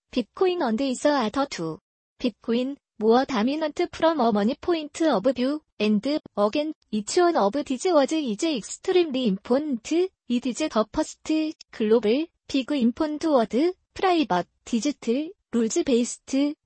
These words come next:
monetary system ever. So, we see El Salvador adopting it. We see black markets in Turkey, and in many other countries, because these people know what can happen with fiscal and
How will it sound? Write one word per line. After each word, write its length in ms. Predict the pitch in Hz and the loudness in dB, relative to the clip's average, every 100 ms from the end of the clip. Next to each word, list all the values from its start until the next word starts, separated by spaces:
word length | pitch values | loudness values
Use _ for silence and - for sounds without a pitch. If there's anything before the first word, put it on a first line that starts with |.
| - | -2
monetary 560 | 202 214 285 339 339 339 | 0 2 0 0 0 0
system 480 | 370 349 - 320 | -2 -4 -2 -2
ever. 380 | 277 185 175 175 - _ _ _ | 0 -2 -4 -6 -12 _ _ _
So, 340 | - - 277 294 - - | -10 -2 0 0 -6 -4
we 140 | 247 | -2
see 260 | 254 359 339 | 0 2 2
El 100 | 330 | 2
Salvador 680 | 359 370 339 311 294 220 | 0 0 2 4 4 4
adopting 420 | 180 277 - 311 | 2 0 -2 -4
it. 140 | 220 180 _ _ _ _ | -4 -4 _ _ _ _
We 140 | 233 | -2
see 180 | 262 - | -2 -2
black 380 | - 233 269 285 | 0 2 2 2
markets 480 | 214 185 285 254 339 | -2 -2 -2 -2 -2
in 240 | 311 285 | -2 -2
Turkey, 500 | 269 285 - 240 311 - - | -6 -6 -2 -2 -2 -8 -2
and 260 | 214 214 269 302 - | 0 0 0 -4 -4
in 280 | 247 269 320 | -2 0 0
many 280 | 302 254 269 | 0 0 -2
other 240 | 214 180 | -2 0
countries, 580 | 285 - 339 320 294 - 254 285 _ | 0 -2 -4 -2 -2 0 0 0 _
because 360 | - 247 - 311 | -4 -4 0 0
these 360 | 330 311 285 311 | 0 -2 -2 -2
people 320 | 370 359 349 | 0 2 0
know 120 | 311 | 4
what 220 | 285 294 - | 4 2 -2
can 200 | 330 302 | -8 -4
happen 300 | 359 381 349 | -2 0 0
with 260 | 277 311 | 0 0
fiscal 440 | - 370 - - 294 | 0 -2 -2 0 2
and 220 | 214 214 | 2 2